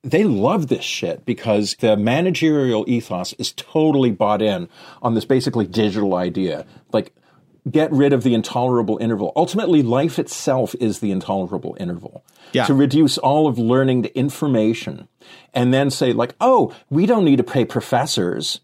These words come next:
Speaker 1: We can have a few miserable proletarianized adjuncts being paid two thousand dollars a course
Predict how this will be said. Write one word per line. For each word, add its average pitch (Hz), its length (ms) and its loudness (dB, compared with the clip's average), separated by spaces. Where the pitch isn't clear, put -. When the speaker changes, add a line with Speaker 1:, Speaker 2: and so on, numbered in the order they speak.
Speaker 1:
We 143 100 2
can 151 100 0
have 147 160 2
a 143 60 2
few 196 480 0
miserable 131 1300 2
proletarianized 139 1600 0
adjuncts 104 800 -6
being 127 180 2
paid 123 240 0
two 143 160 0
thousand 123 380 0
dollars 107 360 2
a 95 40 -8
course 95 680 -4